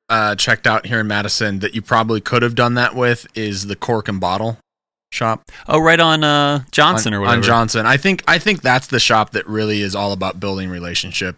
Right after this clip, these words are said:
Speaker 1: and, uh, and kinda
Speaker 2: Ah.
Speaker 1: getting an in that way. So I may, I may start, it's, you know, it's kind of a jaunt for me to get over there, but, uh, I may start, uh, trying to head that way.
Speaker 2: Yeah, I mean, the one I'm going to is nineteen minutes away drive, so it's worth it to me.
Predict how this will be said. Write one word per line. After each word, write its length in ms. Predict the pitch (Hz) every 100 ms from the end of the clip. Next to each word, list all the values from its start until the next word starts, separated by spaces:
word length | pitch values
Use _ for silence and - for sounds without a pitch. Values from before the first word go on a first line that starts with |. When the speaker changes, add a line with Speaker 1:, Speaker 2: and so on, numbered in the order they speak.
| -
Speaker 1:
and, 280 | 92 90 87
uh, 220 | 85 82 - _ _ _ - - _
and 120 | 92
kinda 180 | - 95
Speaker 2:
Ah. 40 | 87
Speaker 1:
getting 260 | 98 95
an 120 | 92 98
in 320 | 104 98 92
that 220 | 90 -
way. 120 | 87 82
So 140 | 120
I 100 | 135
may, 260 | 160 151 135 - - -
I 80 | 196
may 100 | 208
start, 300 | - 175 143
it's, 160 | 170 190
you 80 |
know, 100 | 196 180
it's 100 | -
kind 160 | 202
of 80 | 202
a 40 |
jaunt 420 | 113 104 139 147 -
for 80 |
me 120 | 135 127
to 80 |
get 140 | 113 117
over 200 | 127 120
there, 240 | 107 104
but, 320 | 92 101 95
uh, 100 | 104 90
I 120 | 123
may 120 | 120
start, 560 | 110 - 120 113 - 107
uh, 280 | 101 98 90 _ -
trying 200 | 113 104
to 80 | 92
head 180 | 117 90
that 180 | 92 -
way. 240 | 90 101 - _ _ _ _ _ _ _ _ _ _
Speaker 2:
Yeah, 400 | 107 104 101 98
I 60 | 113
mean, 120 | 127
the 80 | 127
one 120 | 127
I'm 160 | 143 160
going 260 | 131 139
to 160 | 147 110
is 400 | 98 - - - -
nineteen 480 | 113 117 - 123 110
minutes 300 | 104 101 104
away 320 | 98 95 98
drive, 460 | 101 98 92 95 -
so 240 | 104 95
it's 160 | 104 -
worth 240 | 117 -
it 80 | 107
to 80 | 104
me. 300 | 101 98